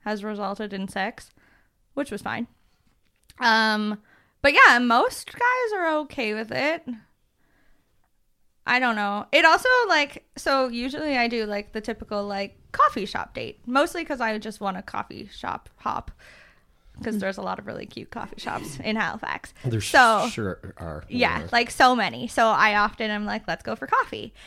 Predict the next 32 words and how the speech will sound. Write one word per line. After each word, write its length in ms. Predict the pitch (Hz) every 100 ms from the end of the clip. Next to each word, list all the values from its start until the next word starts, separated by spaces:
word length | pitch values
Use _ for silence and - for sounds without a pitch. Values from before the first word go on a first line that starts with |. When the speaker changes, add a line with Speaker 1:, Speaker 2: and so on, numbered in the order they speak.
| - -
Speaker 1:
And 160 | 285
depending 380 | 277 269 302 403
on 100 | 440
how 160 | 311 247
the 120 | 233
conversation's 680 | 233 220 202 190 208 262 277
going 520 | 311 311 320 311 311 311 - _ _ -
or, 180 | 240 220
like, 380 | 196 175 - _ _ _ -
the 220 | 196 202
guy's 300 | 190 185 190
personality, 640 | - 202 220 220 233 262 294
sometimes 420 | 285 330 440 359
I 80 | 262
don't 160 | 240
even 140 | 220 202
bring 180 | 202
it 80 | 175
up 220 | - -
'cause 160 | - 202
I 100 | 196
know 220 | 202 190
that 220 | 180 175 -
this 440 | - 165 214 214 214
isn't 200 | 214 208
Speaker 2:
This 80 | 196
Speaker 1:
gonna 140 | 202
Speaker 2:
isn't 60 | 208
Speaker 1:
go 100 | 202
Speaker 2:
going 160 | 202
Speaker 1:
any 140 | 214 202
Speaker 2:
anywhere. 200 | 196